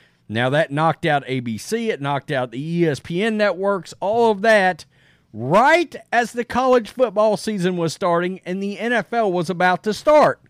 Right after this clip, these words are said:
Now, because we're in week thirteen of the N F L,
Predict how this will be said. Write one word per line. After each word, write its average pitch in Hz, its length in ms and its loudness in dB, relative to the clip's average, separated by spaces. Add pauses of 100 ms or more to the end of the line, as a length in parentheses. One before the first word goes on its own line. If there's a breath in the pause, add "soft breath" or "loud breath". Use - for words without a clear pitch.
(560 soft breath)
Now, 180 460 2 (840)
because 214 460 -2
we're 240 200 -2
in 226 160 -2
week 202 240 -4
thirteen 220 500 -4
of 180 140 -4
the 190 140 -2
N 185 100 -2
F 165 200 -4
L, 214 420 2